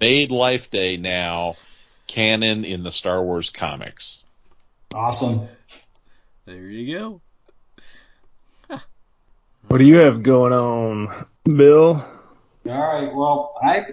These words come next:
Speaker 2: I selected, I, I stuck with, uh, Dungeons Dragons theme, and I pulled out, um, an old module from nineteen ninety-two called Quest for the Silver Sword.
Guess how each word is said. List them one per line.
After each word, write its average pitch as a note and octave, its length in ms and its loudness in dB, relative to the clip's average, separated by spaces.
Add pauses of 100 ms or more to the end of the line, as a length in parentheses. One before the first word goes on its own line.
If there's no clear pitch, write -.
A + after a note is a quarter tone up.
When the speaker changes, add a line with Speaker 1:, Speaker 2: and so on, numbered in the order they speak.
Speaker 2:
I F#3 240 6
selected, D3 800 2
I, D3 220 -4
I D#3+ 240 0
stuck - 360 -6
with, C3+ 240 0
uh, A2+ 300 -4 (400)
Dungeons D#3 400 4
Dragons C3 420 4
theme, C3 260 4
and A2 100 -8
I - 200 -4
pulled C#3 220 -2
out, B2+ 360 2
um, G#2+ 420 -2 (840)
an C#3+ 120 4
old E3 180 4
module C#3+ 680 2
from C3 280 6
nineteen D3 360 2
ninety-two D3+ 580 -6
called C#3 300 -6
Quest - 340 0
for E3 80 -6
the C#3+ 100 0
Silver C3 380 0
Sword. A2 440 -4